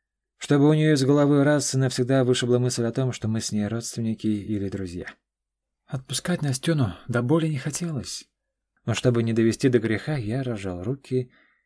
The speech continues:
девушка тут же выскользнула из-под меня. «Воронцов, ты одурел?» — стреляя глазами, вопила Настя. «Тебя на улице бешеные комары покусали? Ты что творишь?»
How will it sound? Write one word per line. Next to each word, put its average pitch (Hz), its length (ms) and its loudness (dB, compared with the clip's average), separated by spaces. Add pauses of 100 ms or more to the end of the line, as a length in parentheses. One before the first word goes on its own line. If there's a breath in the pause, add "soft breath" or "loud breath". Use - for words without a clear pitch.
девушка 170 420 4
тут 165 220 0
же 135 220 0
выскользнула 117 640 -2
из-под 101 440 -8
меня. 90 380 -10 (800)
«Воронцов, 185 540 6
ты 180 160 6
одурел?» — 202 500 6 (360)
стреляя 101 380 -2
глазами, 123 440 2
вопила 120 360 -2
Настя. 95 440 -12 (400)
«Тебя 180 220 10
на 190 80 10
улице 202 320 8
бешеные 196 400 8
комары 208 280 6
покусали? 110 640 -2 (360)
Ты 233 100 8
что 269 140 4
творишь?» 254 540 4